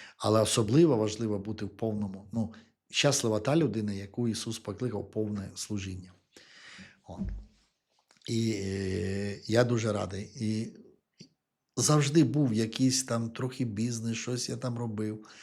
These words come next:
Але головним завжди було служіння Ісусу. І тому того малого бізнесу було достатньо, щоб жити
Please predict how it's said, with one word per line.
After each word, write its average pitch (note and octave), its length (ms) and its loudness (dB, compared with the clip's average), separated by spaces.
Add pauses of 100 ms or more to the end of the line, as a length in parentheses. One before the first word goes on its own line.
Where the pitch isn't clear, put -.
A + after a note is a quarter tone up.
(420)
Але A#2 420 -2 (140)
головним A2 520 2
завжди A2 320 0
було G2+ 260 -4
служіння G2 520 -4
Ісусу. - 440 -10 (260)
І A#2 100 0
тому D3+ 520 2 (720)
того A#2 280 4
малого C3+ 440 6
бізнесу A2 500 -2
було G#2+ 220 -2
достатньо, G#2 540 -4
щоб G2 240 -6
жити A2+ 440 -4